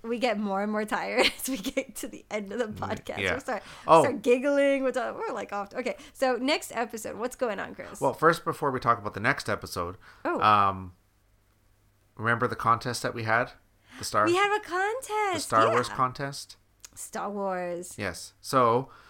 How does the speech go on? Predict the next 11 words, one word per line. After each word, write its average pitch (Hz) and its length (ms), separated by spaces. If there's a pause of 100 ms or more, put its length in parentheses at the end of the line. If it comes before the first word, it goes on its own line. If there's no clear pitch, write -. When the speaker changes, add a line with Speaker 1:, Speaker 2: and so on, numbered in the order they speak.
(240)
Speaker 2:
um, 113 240
you 123 140
had 127 180
a 123 40
bunch 120 300
of 110 160
pam-, 131 500 (100)
was 120 160
it - 220
pamphlets? 170 640 (320)
Uh, 107 120